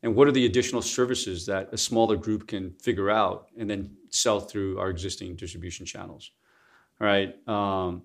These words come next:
or if you wanna do more at scale,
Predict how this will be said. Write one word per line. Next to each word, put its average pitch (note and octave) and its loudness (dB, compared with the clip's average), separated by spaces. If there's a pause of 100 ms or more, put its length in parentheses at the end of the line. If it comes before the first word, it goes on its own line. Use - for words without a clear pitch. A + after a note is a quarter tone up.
(480)
or D#3 12
if B2 0
you B2+ 4
wanna B2+ 6
do A#2+ 4
more A2 4
at F#2+ -2
scale, G2+ 0